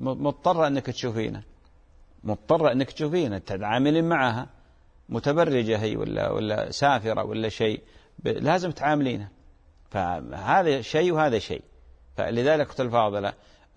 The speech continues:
تغمضين عيونك ممكن تطيحين، لا، لا، خليك طبيعية، خليك طبيعية مثل ما قلت لك أنا. إذا والله حصل أنك استطعت أن ت-، أن، أن،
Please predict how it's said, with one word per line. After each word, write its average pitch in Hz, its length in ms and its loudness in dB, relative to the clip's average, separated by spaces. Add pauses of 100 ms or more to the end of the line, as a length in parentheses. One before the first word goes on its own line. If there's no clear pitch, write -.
(120)
تغمضين 135 460 2
عيونك 131 480 0
ممكن 131 240 -4
تطيحين، 165 560 0 (800)
لا، 175 180 -2
لا، 180 80 0
خليك 165 280 -2
طبيعية، 143 720 0 (380)
خليك 131 260 -2
طبيعية 135 440 2
مثل 165 180 0
ما 165 160 2
قلت 147 260 2
لك 101 180 -2
أنا. 62 260 -6
إذا 185 180 2
والله 175 540 4 (1500)
حصل - 400 -4
أنك 135 240 -4
استطعت 143 760 0
أن 117 420 -4
ت-، - 60 -8
أن، 110 320 -4
أن، 107 260 -6